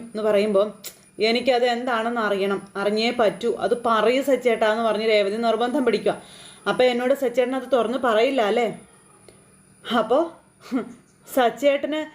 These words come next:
സച്ചേട്ടൻ എന്നെ ഒരു ഭാര്യയായിട്ടല്ലല്ലേ കാണുന്നത്?" എന്നൊക്കെ രേവതി ചോദിക്കുക. രേവതി, "ഞാൻ, നീ എന്തൊക്കെയാ ഈ പറയുന്നേ? നീ വെറുതെ എന്നെ ചുമ്മാ ദേഷ്യം പിടിപ്പിക്കരുത് കേട്ടോ" എന്നും പറഞ്ഞ് സച്ചി ദേഷ്യപ്പെടാൻ നോക്കുമ്പം "എന്നോടത് പറ സച്ചേട്ടാ" എന്ന് രേവതി.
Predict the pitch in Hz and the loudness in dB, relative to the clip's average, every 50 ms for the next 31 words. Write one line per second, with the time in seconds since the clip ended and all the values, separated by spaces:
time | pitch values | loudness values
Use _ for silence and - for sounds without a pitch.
0 | - _ _ _ _ - - - - - 262 262 - 320 330 311 320 311 294 302 | -20 _ _ _ _ -20 -20 -10 -2 0 0 2 2 2 2 2 2 2 2 2
1 | 320 330 240 262 247 247 240 254 302 330 330 339 349 294 247 269 294 302 294 - | 2 0 0 -2 -2 0 2 2 4 4 4 4 4 2 2 2 2 2 2 2
2 | 226 214 208 214 214 226 226 214 220 226 214 220 240 254 233 220 220 247 277 277 | 0 -2 -2 -2 -2 -4 -4 -4 -4 -2 0 0 2 2 2 0 0 -2 -2 0
3 | 277 269 262 254 247 208 - - - _ _ - 202 220 214 202 233 320 349 359 | 0 0 0 0 -2 -4 -4 -6 -14 _ _ -6 -4 -2 0 2 2 4 4 4
4 | 311 269 320 339 285 311 339 330 311 330 381 - 359 330 330 269 240 233 233 247 | 4 2 0 0 2 4 2 4 4 2 2 4 2 2 2 2 0 2 2 2
5 | 254 262 254 208 - - - - - - - 320 339 302 302 285 - 294 269 254 | 2 0 0 -2 -2 -6 -12 -20 -18 -4 0 2 4 4 4 2 2 0 -2 -4
6 | 247 254 254 - - - - 285 277 254 247 240 240 262 254 226 180 202 202 208 | -4 -6 -8 -8 -10 -6 -2 -2 0 2 2 2 2 0 -4 -6 -6 -4 -2 -2
7 | 196 190 196 196 196 220 214 214 - - 214 226 233 220 233 240 262 262 233 220 | 0 0 0 0 0 0 -2 -4 -6 -8 -4 -2 -2 -2 -2 0 0 0 0 0
8 | 254 214 233 220 226 233 262 262 247 240 233 226 214 202 202 220 208 208 233 233 | 0 2 2 2 2 2 0 0 2 0 0 0 -2 -2 -2 -2 0 0 0 -2
9 | - - - - - - 233 226 233 262 285 285 - 320 320 294 285 277 330 381 | -4 -8 -20 -20 -6 -2 -2 0 2 2 2 2 0 0 -2 -2 0 0 2 2
10 | 330 339 330 330 277 254 247 240 233 247 277 277 247 220 208 226 226 214 | 2 0 0 2 2 2 4 2 2 2 2 2 2 2 0 -2 -4 -6